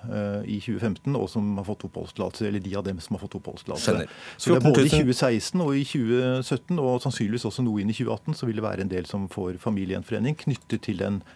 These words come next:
Speaker 1: toppen vi så i tjue femten.
Speaker 2: Og vi snakker, tallet er fjorten tusen, eh, ja,
Speaker 1: Ja, det er
Speaker 2: fjorten og et halvt tusen.
Speaker 1: totalt, det er alle som kommer på familiegjenforening.
Speaker 2: Det er inkludert de som gifter seg,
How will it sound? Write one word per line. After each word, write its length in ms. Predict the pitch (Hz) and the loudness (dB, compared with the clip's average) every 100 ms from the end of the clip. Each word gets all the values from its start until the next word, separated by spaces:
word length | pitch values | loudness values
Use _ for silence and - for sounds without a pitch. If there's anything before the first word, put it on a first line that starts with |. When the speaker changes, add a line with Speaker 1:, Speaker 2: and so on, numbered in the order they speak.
| - | -8
Speaker 1:
toppen 280 | 107 - 107 | -6 -2 -4
vi 60 | |
så 160 | 95 98 | -2 -4
i 40 | |
tjue 120 | 92 | -4
femten. 360 | 104 - - 107 - | -6 -8 -8 -8 0
Speaker 2:
Og 80 | 104 | 4
vi 60 | |
snakker, 280 | 104 113 101 | 6 4 2
tallet 420 | - 90 98 90 87 | 2 4 6 6 4
er 40 | |
fjorten 280 | - 98 90 | 4 2 2
tusen, 440 | 80 78 92 90 | 0 2 2 4
eh, 920 | 87 85 80 73 69 - 62 55 - - | 4 4 2 -2 -6 -6 -8 -8 -4 -2
ja, 100 | - 65 | -2 0
Speaker 1:
Ja, 80 | 123 | 4
det 120 | 131 | 4
er 60 | 131 | 6
Speaker 2:
fjorten 280 | 127 113 104 | 6 6 8
og 60 | |
et 60 | - | 8
halvt 160 | 90 | 6
tusen. 100 | - | 4
Speaker 1:
totalt, 0 | |
det 80 | 104 | 2
er 400 | 135 - 160 85 | 2 4 2 4
alle 100 | 107 | 2
som 200 | - 123 | 2 0
kommer 340 | 107 127 113 110 | 2 0 2 0
på 220 | - 123 | -2 -2
familiegjenforening. 320 | 123 110 110 | 2 2 6
Speaker 2:
Det 40 | |
er 160 | 113 110 | 8 8
inkludert 300 | 123 110 101 | 8 8 8
de 100 | 98 | 6
som 100 | 90 95 | 4 4
gifter 220 | 87 85 | 2 2
seg, 200 | - | 4